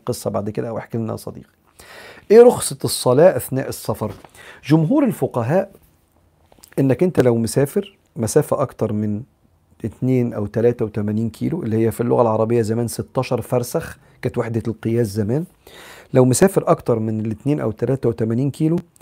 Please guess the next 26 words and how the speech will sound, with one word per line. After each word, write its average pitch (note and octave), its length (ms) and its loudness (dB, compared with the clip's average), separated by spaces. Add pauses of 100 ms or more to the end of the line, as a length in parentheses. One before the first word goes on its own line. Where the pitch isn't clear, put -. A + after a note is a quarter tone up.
(480)
لو C3+ 320 4
قاعد G3+ 460 2 (240)
تلات F#3 320 2 (140)
أيام A#2 500 0 (580)
غير C3 300 2
يوم D#3 260 6
السفر C#3+ 440 2
والرجوع، B2 560 2
يبقوا B2 180 -4
كده C3+ 140 -2
خمس A#2 400 -4
أيام. - 200 -10 (120)
جمهور C#3 440 2
الفقهاء D3+ 520 0
إنك B2+ 220 -4
أنت D3+ 140 -6
ينفع C3 400 -6 (100)
تقصر - 380 0
الصلاة، B2+ 540 2 (240)
فتبقى C3+ 340 -4
الظهر C3 340 4
اتنين C3+ 280 -2
والعصر B2+ 400 2
اتنين C#3+ 240 -4
والمغرب C3 420 0
تلاتة D3+ 360 0